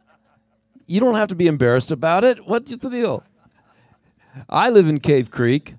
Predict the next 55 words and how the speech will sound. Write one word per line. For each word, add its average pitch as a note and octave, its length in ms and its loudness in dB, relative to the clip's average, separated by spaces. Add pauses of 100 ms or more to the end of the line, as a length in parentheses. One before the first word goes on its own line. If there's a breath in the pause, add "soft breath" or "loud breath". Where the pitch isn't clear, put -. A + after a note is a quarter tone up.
and B2+ 180 -8
I F#3 80 -4
consider D3+ 320 -4
myself A#2 320 -4
a G#2+ 60 -6
creeker, A#2 400 -6
but, A#2 260 -6
uh, A2+ 200 -4 (300 loud breath)
uh, A2+ 220 -2 (240)
one G3+ 220 2
of C4 80 -2
the - 40 0
things A#3+ 140 -2
I D3 140 -2
love C#3+ 320 -4
about D#3 240 -2
living C#3+ 240 -4
in C3 80 -6
Cave B2 320 -6
Creek B2+ 180 -6
that A#2+ 160 -6 (140)
is, A#2+ 280 -10
you C#3+ 140 -6
know, C3 80 -4
that B2+ 120 -6
most D3 260 -2
of B2+ 60 -2
us A2+ 140 -8
really C3 300 -2
enjoy F#2+ 540 -8 (500 soft breath)
is D#3+ 240 0
that D3+ 200 -2
you D#3 60 -4
can D#3+ 120 -4
see F3 200 -6
the C#3 100 -4
stars G#2+ 500 -8
here. - 300 -16 (300)
Have B2 100 -8
you D3+ 80 2
noticed D3+ 300 -2
that? D#3+ 320 -6 (360 soft breath)
It's B2 140 -6
one F#3 120 2
of - 20 -2
the E3+ 80 0
great C#3+ 260 0
things A#2 260 -6
about G2+ 260 -8
this G#2+ 100 -10
town. A2 180 -10
I E3+ 200 -4
live, D#3 220 -2
in C3 80 -6
fact, D#3+ 300 -6